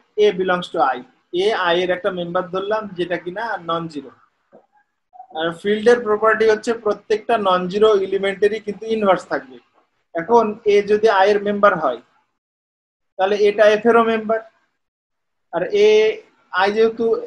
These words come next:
এফ এর subset, তাহলে এটা এফ এর member হয় যদি, তাহলে এফটা যেহেতু field আর এটা যেহেতু নন জিরো,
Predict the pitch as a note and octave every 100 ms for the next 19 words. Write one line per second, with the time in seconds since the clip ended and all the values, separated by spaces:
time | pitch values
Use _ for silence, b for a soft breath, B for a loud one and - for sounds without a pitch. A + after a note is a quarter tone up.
0 | - _ _ _ _ _ G#3 F#3+ G#3+ G#3+
1 | F#3+ F3 G#3+ G#3+ - _ _ _ _ _
2 | _ _ _ _ _ _ _ _ _ _
3 | _ _ _ - F#3 G#3 A3 G#3 G#3 A#3
4 | A#3 - - _ G#3+ G3+ A#3+ A3+ A3+ A3
5 | A3+ A3 F#3+ E3 F3+ F3+ F3 E3+ _ _
6 | _ E3 E3+ E3 D#3+ G#3 - E3+ F3+ F3+
7 | G#3 G3+ G#3 G#3 - A#3+ G#3+ F#3 F3 E3
8 | F3 F3 F#3 F3+ F#3 F3+ E3 G3+ G#3 F#3+